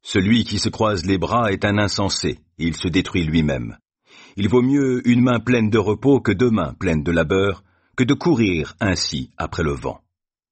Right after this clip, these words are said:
J'ai encore constaté une autre chose dérisoire sous le soleil. Voilà un homme seul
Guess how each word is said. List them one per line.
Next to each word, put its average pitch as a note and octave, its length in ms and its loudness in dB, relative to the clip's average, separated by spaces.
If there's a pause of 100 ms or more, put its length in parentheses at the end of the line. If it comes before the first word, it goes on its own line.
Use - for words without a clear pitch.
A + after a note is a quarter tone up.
(200)
J'ai E2 160 -4
encore E2+ 340 0
constaté F#2+ 540 -2
une G2 120 0
autre A2 220 0
chose G#2+ 260 0
dérisoire F#2+ 680 0
sous - 120 -8
le D#2+ 80 -2
soleil. D2+ 520 -6 (760)
Voilà B2 240 2
un C3 100 0
homme C3 180 0
seul E2+ 460 -6